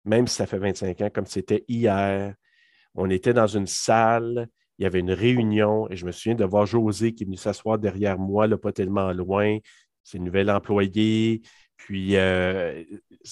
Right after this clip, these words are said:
il me semble que c'était hier, même si ça fait quand même vingt-cinq ans. Puis, c'est resté vraiment, là, gravé dans ma mémoire, ce moment-là.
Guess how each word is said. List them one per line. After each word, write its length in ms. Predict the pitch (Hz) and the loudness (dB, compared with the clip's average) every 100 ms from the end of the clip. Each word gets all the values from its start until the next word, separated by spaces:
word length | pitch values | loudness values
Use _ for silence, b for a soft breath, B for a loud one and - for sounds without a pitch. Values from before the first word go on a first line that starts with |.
| - | -12
il 40 | |
me 60 | 110 | -10
semble 360 | - 117 120 113 | 2 4 2 0
que 160 | 104 | -4
c'était 340 | 92 107 - 107 | -4 -4 0 2
hier, 280 | 104 107 | 4 4
même 180 | 107 101 | 4 0
si 100 | - | -2
ça 140 | - 95 | -8 -4
fait 340 | 98 92 87 | 0 0 0
quand 120 | 98 | -2
même 140 | 92 95 | -4 -2
vingt-cinq 500 | 95 92 101 90 - | -2 -2 -4 -4 -2
ans. 240 | 101 113 123 b b b _ | 0 0 -4 b b b _
Puis, 160 | - 95 | -8 -6
c'est 380 | - - 107 95 | -4 -4 -2 0
resté 420 | 101 - 123 113 110 _ _ _ _ | 0 0 0 0 -2 _ _ _ _
vraiment, 720 | 113 110 127 127 120 117 117 | -10 -2 4 4 6 4 2
là, 120 | 107 | 0
gravé 320 | 101 101 101 | 0 -2 -2
dans 100 | 104 | -2
ma 140 | 98 95 | -2 0
mémoire, 480 | 92 95 101 107 107 | -2 -2 0 0 -2
ce 140 | 92 | -6
moment-là. 640 | 95 98 98 95 90 107 | -2 -2 -2 -4 -2 -2